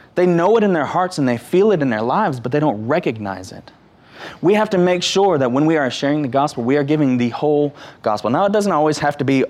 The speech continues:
the whole thing every single time, but throughout, um, being in relationship with somebody, you have the opportunity to give the different parts of the gospel story,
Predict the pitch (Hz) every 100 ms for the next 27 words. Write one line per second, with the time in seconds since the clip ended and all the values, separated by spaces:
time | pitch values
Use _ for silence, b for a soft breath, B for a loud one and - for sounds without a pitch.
0 | - 113 143 165 143 139 131 - 135 135
1 | - 120 101 165 160 95 95 B B B
2 | B B B 131 139 165 180 170 131 -
3 | - _ - 120 107 104 117 156 175 175
4 | 139 127 117 156 147 120 98 104 110 110
5 | 117 123 143 151 110 120 120 147 117 107
6 | 123 127 151 123 127 - 127 - 165 160
7 | - 143 143 123 127 - 117 - 165 101
8 | 101